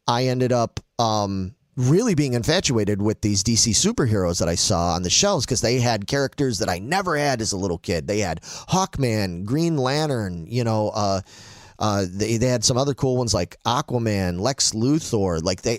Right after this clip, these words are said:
just, all these really cool characters that I was blown away. And I mentioned it to my mom.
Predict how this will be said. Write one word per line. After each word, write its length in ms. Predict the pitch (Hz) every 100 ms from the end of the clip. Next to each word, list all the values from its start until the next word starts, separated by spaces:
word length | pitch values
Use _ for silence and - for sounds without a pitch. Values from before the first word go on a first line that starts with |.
| 139
just, 380 | 131 151 - 139 -
all 180 | 151 220
these 200 | 208 160
really 180 | 214
cool 460 | 196 208 175 151 -
characters 600 | - 190 240 - 110 98
that 100 | 104
I 80 | 113
was 160 | 113 104
blown 440 | 107 127 160 196
away. 440 | 185 - 285 101 - - - - -
And 100 | 120
I 80 | 123
mentioned 400 | 147 208 208 160
it 80 | 156
to 80 | 135
my 140 | 117
mom. 540 | 113 151 113 107 123